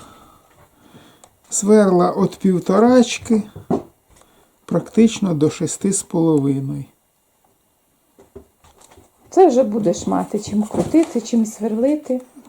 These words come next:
Speaker 1: Це буду мати чим крутити, чим сверлити. І до шість з половиною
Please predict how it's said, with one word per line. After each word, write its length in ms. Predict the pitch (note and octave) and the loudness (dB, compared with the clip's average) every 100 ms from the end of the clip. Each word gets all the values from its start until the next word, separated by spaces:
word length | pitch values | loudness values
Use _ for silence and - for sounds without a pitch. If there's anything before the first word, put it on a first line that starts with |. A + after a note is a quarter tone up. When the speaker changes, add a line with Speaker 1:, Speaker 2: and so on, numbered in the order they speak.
| - | -6
Speaker 1:
Це 220 | A#3 A#3+ | 2 2
буду 360 | F3 G3 F3+ | 2 0 0
мати 400 | F3+ F3 D#3 - | 0 0 -2 -2
чим 320 | C#3+ - E3+ D3 | -4 -2 -2 0
крутити, 640 | D#3 D3+ - B3+ A#3+ F3 | -2 0 4 4 4 0
чим 280 | - E3+ D#3 | 0 -2 -2
сверлити. 680 | - D#3 D3+ G3+ A3+ G3+ | -2 0 2 2 2 2
І 40 | D#3 | 2
до 180 | C#3 D#3 | 2 -2
шість 360 | - F#3 - | -2 -4 -4
з 40 | - | -6
половиною 680 | E3+ D#3+ E3 A3+ A3 G3 | 0 2 4 4 4 2